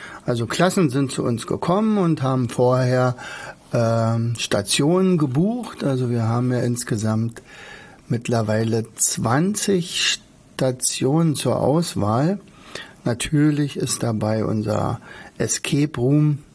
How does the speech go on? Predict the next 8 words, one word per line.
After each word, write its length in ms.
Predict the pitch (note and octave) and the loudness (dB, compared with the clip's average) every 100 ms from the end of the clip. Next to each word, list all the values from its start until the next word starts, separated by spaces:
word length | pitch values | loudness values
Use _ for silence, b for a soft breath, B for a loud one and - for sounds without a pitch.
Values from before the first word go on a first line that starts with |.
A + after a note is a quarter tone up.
| - - - - - - - - B B B | -20 -20 -20 -20 -20 -20 -16 -10 B B B
Aber 220 | D3+ F#3 | 4 4
neu 420 | C3+ A#2 B2 G3 | 4 4 4 4
ist 200 | G#3 F#3+ | 2 2
unter 300 | F#3 E3+ D#3+ | 2 2 0
anderem 540 | - B2+ E3 E3 E3+ - | 2 2 2 2 2 2
auch 440 | B2 C#3 D#3 - B B B B - | 2 2 2 -2 B B B B -2
ein 580 | B2+ C3 C3+ C3+ C3 B2+ - - - - - | 0 2 2 2 0 -4 -16 -20 -20 -18 -2
Riesenpuzzle, 840 | D3 F3+ C#3 G#2+ - B2+ G3 G#3+ | 2 2 2 0 -4 -4 -4 -4